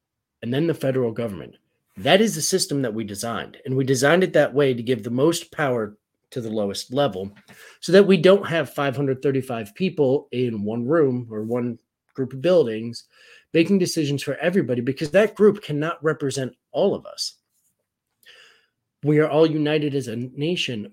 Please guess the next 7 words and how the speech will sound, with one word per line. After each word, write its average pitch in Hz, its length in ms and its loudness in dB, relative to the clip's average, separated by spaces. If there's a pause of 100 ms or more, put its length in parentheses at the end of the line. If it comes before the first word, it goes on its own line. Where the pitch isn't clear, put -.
but 123 380 -6 (180)
there 214 140 0
are 262 120 0
variances. 180 920 0 (600)
You 170 120 0
know, 170 200 -2
the 156 480 -2